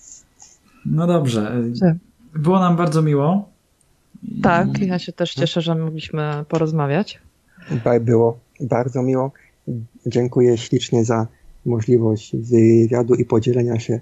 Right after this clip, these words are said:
Speaker 3: wszystkim, co mi do głowy przyszło. Szczerze powiedziawszy, to mój pierwszy wywiad taki na żywo, co pewnie widać i słychać, także przepraszam widzów, ale,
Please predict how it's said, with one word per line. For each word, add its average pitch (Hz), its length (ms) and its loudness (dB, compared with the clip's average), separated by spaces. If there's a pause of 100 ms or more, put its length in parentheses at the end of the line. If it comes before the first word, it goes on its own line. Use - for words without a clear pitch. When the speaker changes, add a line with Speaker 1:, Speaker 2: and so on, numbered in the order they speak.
(140)
Speaker 3:
wszystkim, 143 480 2
co 123 140 0
mi 117 120 2
do 113 100 2
głowy 120 240 0
przyszło. 151 500 -2 (200)
Szczerze 120 320 -2
powiedziawszy, 120 560 0
to 120 380 -2 (180)
mój 113 580 -2
pierwszy 120 380 -2
wywiad 117 380 0
taki 113 420 -4
na 107 120 0
żywo, 143 500 2
co 117 260 0
pewnie 113 480 2
widać 117 360 0
i 113 60 0
słychać, 156 520 -2
także 107 480 -2
przepraszam 113 460 -4
widzów, 185 480 4
ale, 143 280 0